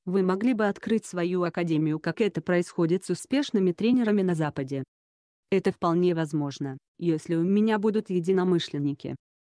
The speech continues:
Они у меня уже есть в разных регионах России, но это пока на уровне бесед и мастер-классов.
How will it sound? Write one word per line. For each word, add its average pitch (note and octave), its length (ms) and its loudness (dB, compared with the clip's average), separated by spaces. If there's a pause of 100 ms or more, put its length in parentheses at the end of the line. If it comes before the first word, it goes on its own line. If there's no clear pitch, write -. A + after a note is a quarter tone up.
Они F3+ 280 2
у F3 40 2
меня G#3+ 320 2
уже B3+ 200 2
есть F3+ 400 -2
в F3+ 80 -4
разных G3+ 400 -2
регионах G3 560 0
России, E3 580 -2 (180)
но F#3+ 220 4
это F3 200 0
пока F3+ 300 -2
на E3+ 140 2
уровне E3 340 2
бесед F3+ 480 -2
и F#3+ 80 0
мастер-классов. E3 1040 -2